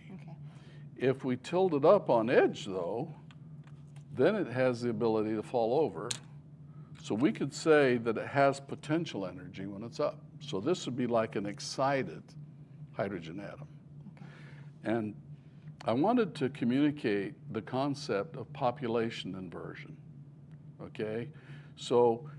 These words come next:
Speaker 2: if you have a bunch of dominoes set out here and they're all laying down,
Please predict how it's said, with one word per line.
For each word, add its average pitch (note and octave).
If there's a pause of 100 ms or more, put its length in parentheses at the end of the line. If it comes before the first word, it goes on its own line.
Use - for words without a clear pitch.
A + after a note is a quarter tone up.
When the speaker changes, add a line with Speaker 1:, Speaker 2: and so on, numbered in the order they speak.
(160)
Speaker 2:
if C3+
you C3+
have D#3
a A2+
bunch C#3+
of D3
dominoes C#3+
set A#2
out A#2
here A2+
and G2+
they're G2+
all C#3+
laying C3+
down, A2+